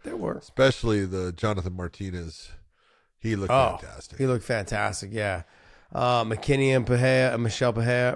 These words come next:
Speaker 1: Pereira?
Speaker 2: Yep.
Speaker 1: Yeah, they
Speaker 2: Pere-,
Speaker 1: both fought their
Speaker 2: Pereira.
Speaker 1: asses.
Speaker 2: I
Speaker 1: Yeah.
Speaker 2: listened to Joe Martinez. Pereira.
Speaker 1: Pereira.
Speaker 2: Oh,
Speaker 1: Okay.
Speaker 2: I'm going with Joe Martinez. I'm going with the announcer.
Speaker 1: All right,
Speaker 2: Pereira.
Speaker 1: Joe. Good job, Joe Martinez.
Speaker 2: Hey,
Speaker 1: Um,
Speaker 2: don't mess with Joe.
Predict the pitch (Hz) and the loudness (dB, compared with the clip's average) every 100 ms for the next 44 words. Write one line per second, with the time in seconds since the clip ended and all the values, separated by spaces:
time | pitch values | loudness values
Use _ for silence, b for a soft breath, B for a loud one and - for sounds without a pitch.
0 | - 104 113 131 147 101 113 - _ _ | -2 -2 -2 -2 -4 -2 -2 -2 _ _
1 | _ _ _ 117 117 117 113 113 107 123 | _ _ _ 0 2 2 2 2 6 6
2 | - 123 131 165 117 113 120 - 131 147 | 6 6 8 8 8 2 -6 2 6 10
3 | 190 202 196 170 202 202 196 196 170 - | 10 8 4 12 12 12 8 8 4 4
4 | 135 131 202 170 131 - _ _ - - | 8 10 12 12 10 2 _ _ -18 -8
5 | 110 120 113 107 98 98 98 104 92 98 | -2 0 2 0 -2 -4 -2 0 2 4
6 | 117 117 - 117 123 120 131 135 135 92 | 2 0 0 0 0 -4 -2 -2 -4 -6
7 | 85 98 113 - 120 110 90 - 78 - | -6 -6 -6 -6 -6 -6 -6 -10 -12 0
8 | 120 113 - 98 90 - - _ _ - | 0 2 -2 -4 -6 -10 -16 _ _ -8
9 | 110 123 110 101 113 104 101 - 110 107 | -2 0 0 0 0 2 -2 -2 -2 -2
10 | 98 - - - - 80 92 92 120 127 | -4 -10 -18 -20 -20 -14 -10 -4 2 4
11 | 117 110 98 95 101 - 82 90 87 | 4 2 0 -2 -6 -6 -8 -8 -8